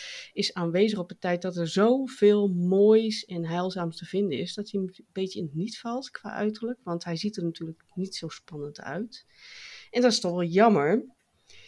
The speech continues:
En als je het dan niet, eh, van je buitenkant moet hebben, dan moet je natuurlijk pieken op andere vlakken. En dat doet, eh, de plantaarel zeker, want hij kan veel meer als alleen de prik weghalen bij, eh, brandnetelbeten.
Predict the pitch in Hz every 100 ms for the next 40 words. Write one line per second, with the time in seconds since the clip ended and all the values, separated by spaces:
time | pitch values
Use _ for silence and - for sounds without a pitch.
0 | - - - 226 220 220 - 220 226 220
1 | 214 214 214 214 202 190 190 190 196 247
2 | 262 196 175 175 - 170 180 226 233 226
3 | 208 196 190 170 - - - - - 214
4 | 208 160 - 147 147 143 - 180 175 185
5 | - 208 - - 151 147 151 _ 175 170
6 | 170 156 151 151 208 247 220 131 143 156
7 | 170 160 - 160 151 - 185 208 254 330
8 | _ - 170 160 160 220 - 180 - 170
9 | 170 165 170 165 - 175 175 170 - 156
10 | 156 151 151 147 151 147 190 214 208 147
11 | 143 131 131 131 147